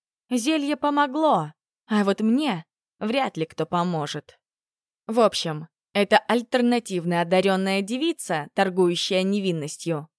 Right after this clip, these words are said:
я, стоит перед толпой кредиторов и лихорадочно соображает, как рассчитаться.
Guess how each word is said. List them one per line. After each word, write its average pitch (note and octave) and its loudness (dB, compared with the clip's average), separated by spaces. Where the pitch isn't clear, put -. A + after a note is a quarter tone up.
я, A#3 0
стоит E4 0
перед A3+ -4
толпой G3 2
кредиторов A3+ 2
и G#4+ 0
лихорадочно A#3+ 2
соображает, G#3 2
как F#3+ -2
рассчитаться. D#3+ -6